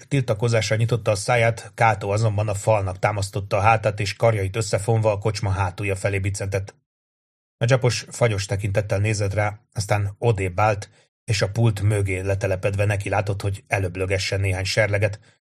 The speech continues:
miközben fél szemét a bosszantó vendégen tartotta. Kátó ismét a fórumon tolongó tömeg felé fordult, és várt. Remélte, hogy barátja az első verseny vége után azonnal idejön. Ha Nepos győz,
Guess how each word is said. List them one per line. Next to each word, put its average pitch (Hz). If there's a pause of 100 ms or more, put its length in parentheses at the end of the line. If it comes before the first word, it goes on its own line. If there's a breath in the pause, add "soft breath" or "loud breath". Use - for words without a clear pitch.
(260)
miközben 120
fél 107
szemét 113
a 98
bosszantó 98
vendégen 95
tartotta. 98 (760)
Kátó 127
ismét 101
a 98
fórumon 98
tolongó 101
tömeg 101
felé 104
fordult, 101
és 107
várt. - (1080)
Remélte, 113
hogy 113
barátja 117
az 110
első 107
verseny 101
vége 104
után 107
azonnal 95
idejön. 95 (1000 soft breath)
Ha 113
Nepos 113
győz, 113